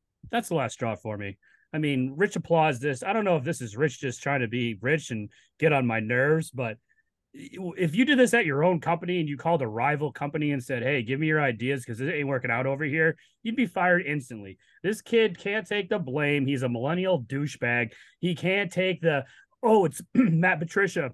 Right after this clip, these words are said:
and this mundane offense." No. Guess what, buddy? You're part of the problem too.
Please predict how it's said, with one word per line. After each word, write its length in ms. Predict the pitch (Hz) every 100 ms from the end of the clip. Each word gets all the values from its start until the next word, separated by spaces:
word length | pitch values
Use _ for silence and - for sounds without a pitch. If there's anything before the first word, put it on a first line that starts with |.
| _ _ _ _ _ -
and 140 | 160 185
this 180 | 165
mundane 600 | 139 160 180 160 165 170
offense." 540 | 151 170 151 135 110 -
No. 280 | 165 110 - _ _ _ 127
Guess 280 | 165 240 -
what, 180 | 214 127
buddy? 300 | 117 104 98
You're 240 | 113 214
part 280 | 240 247 247
of 40 |
the 60 | 240
problem 420 | 170 190 175 156
too. 300 | 117 113 87